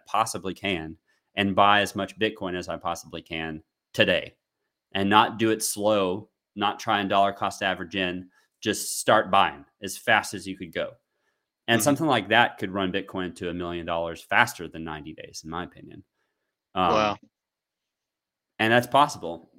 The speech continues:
Speaker 1: I mean, you know, Texas, Florida,
Speaker 2: <clears throat>
Speaker 1: there's even, like, I don't know if you heard about this, there's some counties in Oregon that are looking to secede to Idaho. <laughs> Um, just because of, like,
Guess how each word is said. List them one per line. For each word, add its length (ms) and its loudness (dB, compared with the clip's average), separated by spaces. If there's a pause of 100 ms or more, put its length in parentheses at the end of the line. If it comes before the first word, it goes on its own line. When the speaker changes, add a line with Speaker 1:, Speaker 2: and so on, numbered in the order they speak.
Speaker 1:
I 80 -8
mean, 180 -4
you 100 -4
know, 140 -2
Texas, 540 -4
Florida, 540 0 (200)
Speaker 2:
<clears throat> 180 -16
Speaker 1:
there's 200 2
even, 260 2
like, 320 -4
I 60 -4
don't 100 -4
know 80 -4
if 120 -8
you 60 -10
heard 120 -6
about 200 -6
this, 180 -10
there's 200 -8
some 120 -10
counties 420 -2
in 120 -8
Oregon 500 -6
that 120 -8
are 100 -6
looking 340 -8
to 120 -8
secede 580 -4
to 160 -12
Idaho. 600 0 (240)
<laughs> 300 0 (460)
Um, 320 4
just 240 -2
because 360 0
of, 160 -6
like, 280 2